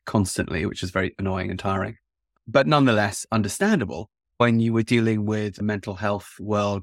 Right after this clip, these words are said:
that had no understanding about nature or animal-based therapies, let alone movement in the brain, let alone axons and dendrites and B D N F and oxytocin and all these things, which we now know about almost in a mainstream way, but back then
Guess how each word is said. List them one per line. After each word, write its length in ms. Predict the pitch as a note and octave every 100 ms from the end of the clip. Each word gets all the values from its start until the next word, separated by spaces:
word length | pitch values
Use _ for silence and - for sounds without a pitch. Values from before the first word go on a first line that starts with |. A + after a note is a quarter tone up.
| -
that 160 | G#2+ -
had 180 | - A2
no 180 | A2 G2+
understanding 720 | G2 G2 A2 G#2+ G#2 G2 F2+ - _ _ _ -
about 360 | G2+ G#2 G2+ G#2
nature 400 | G#2 G2 - F#2+
or 80 |
animal-based 800 | G2 G2 G2 F#2 F#2+ F#2 - - -
therapies, 420 | G#2 G2 G2 F#2
let 140 | G#2
alone 260 | G2+ G2+ G2+
movement 400 | G#2 G2 G2+ F#2
in 80 | G2
the 80 | G2
brain, 480 | G2+ G2+ G2+ G2+ - _ _ _
let 160 | A2 G#2
alone 360 | G2+ G2+ G2 -
axons 460 | A#2 - A2+ G2+ G2
and 160 | G2
dendrites 520 | G#2 G#2+ G#2 F#2+ -
and 140 | G#2+ F#2
B 140 | A2
D 160 | G2+ G2+
N 100 | G2+
F 300 | G#2 F#2+ -
and 100 | G2+
oxytocin 720 | G2+ - G#2+ G#2+ G2+ - G2+
and 140 | G2
all 120 | G#2 G#2
these 200 | G#2+ -
things, 280 | G2+ G2
which 280 | - - - - _ -
we 140 | A2+
now 240 | G#2+ C3+ C#3
know 240 | A2 G2+
about 400 | F#2+ G2 G2+ - - -
almost 340 | A2 G#2 -
in 120 | G#2
a 20 |
mainstream 500 | G#2 B2+ C#3+ - G2+
way, 220 | G2 G2+ F#2+
but 200 | F#2+ - _
back 220 | G#2+ -
then 400 | G2+ A2 G#2+ G2+